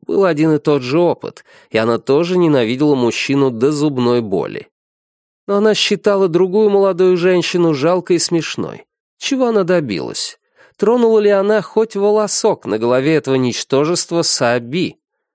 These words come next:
Прародительница была подобна тем глупым девицам прошлого века, которые втыкали иголки в тряпичных кукол. Эти дурацкие игры ничего не решали,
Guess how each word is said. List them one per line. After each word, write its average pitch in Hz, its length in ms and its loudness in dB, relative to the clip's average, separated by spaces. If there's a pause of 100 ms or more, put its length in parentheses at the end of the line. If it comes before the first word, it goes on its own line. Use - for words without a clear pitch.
(320)
Прародительница 175 920 0
была 165 240 0
подобна 151 500 0
тем 147 280 0
глупым 135 420 0
девицам 131 480 0
прошлого 104 540 0
века, 156 460 -4 (260)
которые 180 380 0
втыкали 170 480 0
иголки 156 380 -2
в - 80 -12
тряпичных 120 600 -4
кукол. - 460 -6 (580)
Эти 196 280 0
дурацкие 156 760 2
игры 135 240 0
ничего 123 440 0
не 117 140 2
решали, 110 600 -2